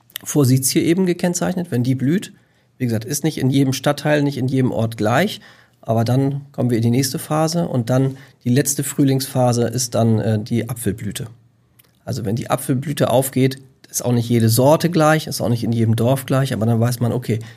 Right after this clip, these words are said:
jetzt kommt die letzte Frühlingsphase und dann kommen wir irgendwann in die,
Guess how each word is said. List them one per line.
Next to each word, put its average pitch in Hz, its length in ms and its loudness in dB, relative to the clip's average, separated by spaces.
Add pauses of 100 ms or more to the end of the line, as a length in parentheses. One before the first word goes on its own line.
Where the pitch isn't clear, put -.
(120)
jetzt 117 160 -6
kommt 120 180 0
die 120 60 2
letzte 135 320 0
Frühlingsphase 131 720 0
und 110 140 -4
dann 113 160 0
kommen 113 220 -4
wir - 80 -4
irgendwann 110 320 -2
in 123 120 -4
die, 113 200 -2